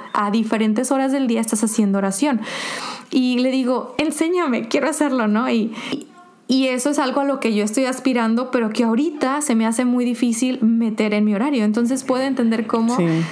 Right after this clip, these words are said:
Speaker 1: se empieza con poco y poco a poco a lo mejor vas incluyendo otras cosas en tu día a día, pero algo tan simple y tan sencillo como eso, Tere, persignar-, persignarnos a levantarnos.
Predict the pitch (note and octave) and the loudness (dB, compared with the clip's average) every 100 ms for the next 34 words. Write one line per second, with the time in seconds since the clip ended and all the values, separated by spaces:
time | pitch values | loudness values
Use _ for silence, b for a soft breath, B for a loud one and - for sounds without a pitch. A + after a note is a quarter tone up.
0 | B B - A#3+ A3 A3+ C4 C#4 B3+ A3 | B B -2 0 2 0 0 0 0 0
1 | A3 A3 D4+ D#4 A#3+ A3 G#3+ C4 C4 A3+ | -2 0 -2 0 -2 0 0 0 0 -2
2 | A3+ B3 A3+ G#3+ A3 G#3+ G#3+ A#3 A3+ A3 | 0 0 0 2 0 0 0 2 2 2
3 | G#3 G#3 G#3+ G#3+ G#3 - G3 G#3+ G#3+ G3+ | 2 2 2 0 -2 -2 0 2 2 2
4 | G3+ G#3 G#3 G#3+ G#3+ A#3+ A3+ G3+ B B | 0 2 2 0 0 0 0 -2 B B
5 | B - C4 D4+ C#4+ A#3+ C4 C4 C4+ A#3 | B -2 0 2 0 2 2 0 2 2
6 | G#3+ G#3+ A3 A3 G3+ F#3+ F#3 G3+ G3 - | 2 2 0 2 0 0 0 0 -2 -4
7 | - C4+ B3+ C4 C4 C4+ C#4+ D4 A3+ A#3+ | -2 0 0 0 2 0 -2 -2 0 0
8 | A#3 B3+ B3+ C#4 D#4+ F#4 G4+ - - - | 0 0 2 0 0 -2 -4 -12 -20 -20
9 | - - A#3 A3 G#3+ G#3 G#3+ G#3+ F#3+ F#3+ | -18 -4 0 2 2 2 2 0 0 -2
10 | - | -8